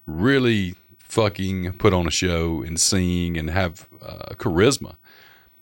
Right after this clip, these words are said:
And just some of these people, I, you know, you're sitting in there, and I was in this huge room. There's fucking hundreds of people in there.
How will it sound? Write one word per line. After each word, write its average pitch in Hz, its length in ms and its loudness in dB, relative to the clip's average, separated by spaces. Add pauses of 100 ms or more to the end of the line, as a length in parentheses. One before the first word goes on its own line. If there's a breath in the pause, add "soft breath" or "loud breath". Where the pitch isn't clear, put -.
And 87 160 0
just 95 240 2
some 117 260 0
of 127 80 2
these 113 240 2
people, 101 580 0
I, 95 280 -8
you 120 120 0
know, 95 680 0
you're 107 160 4
sitting 120 280 2
in 113 60 0
there, 107 140 2
and 110 80 2
I 113 60 2
was 113 120 2
in 113 80 2
this - 340 0
huge 127 320 -2
room. 98 400 0
There's 78 240 -6
fucking 107 600 -8
hundreds 135 920 -6
of 85 120 -10
people 69 380 -6
in - 100 -18
there. - 260 -18